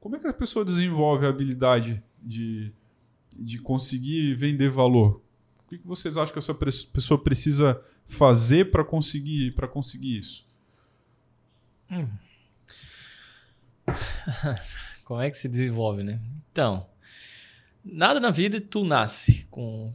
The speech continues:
Speaker 2: com o negócio. Tu pode ter facilidade pra aquilo, né? Então, beleza, tu, se tu é alto, <laughs> tu tem facilidade pra jogar basquete. Não significa que tu não possa jogar.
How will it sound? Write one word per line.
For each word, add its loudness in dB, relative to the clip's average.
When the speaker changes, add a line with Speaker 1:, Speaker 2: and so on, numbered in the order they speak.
Speaker 2:
com -8
o -6
negócio. -4
Tu -20
pode 0
ter -4
facilidade -2
pra -14
aquilo, -12
né? -8
Então, -10
beleza, 2
tu, -16
se -6
tu -6
é 2
alto, 4
<laughs> -18
tu -16
tem 2
facilidade -2
pra 0
jogar 0
basquete. -2
Não -2
significa -2
que -6
tu -4
não -2
possa -2
jogar. 0